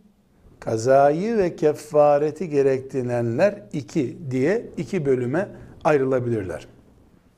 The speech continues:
Önce Ramazan-ı Şerif'te oruç bozmanın, e, cezası olarak hem kazayı hem de kefareti gerektiren durumları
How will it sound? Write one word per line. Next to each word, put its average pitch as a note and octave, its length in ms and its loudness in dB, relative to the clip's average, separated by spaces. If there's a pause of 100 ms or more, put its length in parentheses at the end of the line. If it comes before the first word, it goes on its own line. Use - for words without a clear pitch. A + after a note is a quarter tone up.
(2750)
Önce G#3 540 2 (420)
Ramazan-ı E3+ 520 0
Şerif'te C3+ 720 -2 (640)
oruç E3 360 0
bozmanın, C3+ 760 -2 (580)
e, A2+ 260 -6
cezası C#3 600 0
olarak A#2+ 560 -2
hem F3 400 -4
kazayı B2+ 760 -2 (480)
hem D#3+ 340 -2
de B2+ 240 -2 (240)
kefareti C#3 720 0
gerektiren C#3 640 0 (400)
durumları D3 600 0